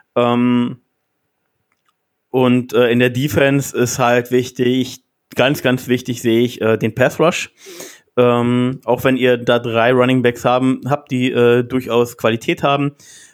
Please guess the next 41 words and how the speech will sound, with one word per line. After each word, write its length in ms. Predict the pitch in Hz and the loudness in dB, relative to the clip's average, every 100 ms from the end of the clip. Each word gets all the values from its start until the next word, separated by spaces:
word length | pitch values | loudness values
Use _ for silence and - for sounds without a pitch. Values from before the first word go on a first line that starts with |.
| - | 0
äh, 320 | 120 113 117 - _ _ | 2 2 -2 -8 _ _
glaub 280 | 123 117 131 | -2 0 2
ich, 220 | 143 - - - - _ _ _ _ _ | -2 -6 -20 -20 -20 _ _ _ _ _
kann 160 | - 135 | -6 0
man 100 | 151 | 2
den 140 | 131 | 2
Gameplan 340 | 123 131 135 127 | 2 0 0 -2
nicht 140 | 127 | -2
so 100 | 123 | 0
lassen 260 | 117 123 127 | 0 0 -2
wie 100 | 120 120 | -2 -2
gegen 180 | 117 113 | -4 -2
Tennessee, 520 | 127 110 - 170 208 - | -2 -2 -4 -6 -8 -10
dass 120 | - 127 | -10 -2
man 300 | 123 120 - _ _ | -2 -2 -10 _ _
only 300 | 117 127 127 | 2 4 4
Run 260 | 117 135 175 | 2 0 0
Stop 300 | 170 165 - | 0 -2 2
geht, 280 | 151 156 | 0 2
alles 300 | 107 127 127 | 0 0 0
in 180 | - 127 | -2 -4
Contain 380 | 120 123 135 151 | -2 -2 0 0
versucht 320 | 170 147 143 | -2 -4 -4
zu 160 | - 131 | -2 0
halten, 280 | 127 127 120 | 2 0 0
sondern 200 | 113 117 | 0 0
du 60 | |
musst 280 | 117 123 - _ _ _ - | 0 -2 -8 _ _ _ -2
Pressure 280 | 135 147 | 0 2
erzeugen. 640 | 143 143 - 131 131 135 131 _ - - - - | 0 0 0 0 0 -2 -6 _ -20 -20 -20 -4
Wir 100 | 117 | 0
wissen 220 | 123 135 | 2 2
alle, 540 | 101 135 135 131 123 120 | 2 4 4 2 0 -2
äh, 40 | |
dass 160 | 117 - | -4 -8
Fitzmagic, 640 | 135 123 120 123 120 - | -6 -4 -2 0 -2 0
äh, 140 | 117 | 0
seine 180 | 117 113 | 2 2
Momente 480 | 117 113 131 156 143 | 2 2 0 2 2
hat, 280 | 131 131 - | 2 0 -4
aber, 380 | 117 120 117 | 0 2 0